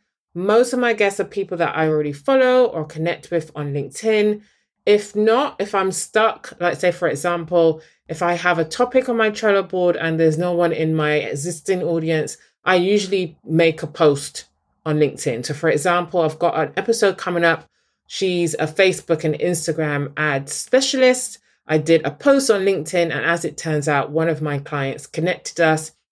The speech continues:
and we had an amazing episode. Can't wait for you to hear it next month. So LinkedIn is a really, really great place. We've actually got an episode, I can't remember what number,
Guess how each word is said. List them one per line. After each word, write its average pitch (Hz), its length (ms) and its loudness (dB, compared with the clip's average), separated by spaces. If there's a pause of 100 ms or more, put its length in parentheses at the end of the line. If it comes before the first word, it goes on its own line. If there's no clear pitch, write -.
and 175 100 0
we 185 100 2
had 185 160 4
an 170 120 4
amazing 196 600 4
episode. 160 440 0
Can't 165 220 -2
wait 143 220 -2
for - 80 -10
you 143 60 -6
to 143 120 -12
hear 135 220 -4
it - 180 -10
next 139 540 -6 (100)
month. 156 520 0 (760)
So 196 180 4
LinkedIn 214 340 4
is 165 160 2
a 160 60 4
really, 175 360 0
really 156 340 2
great 143 320 -2
place. 127 400 -4 (340)
We've 160 160 2
actually 185 300 0
got 165 240 2
an 156 240 2
episode, 156 560 -2
I 147 100 -4
can't 143 220 -6
remember 143 240 0
what 131 220 -6
number, 127 480 0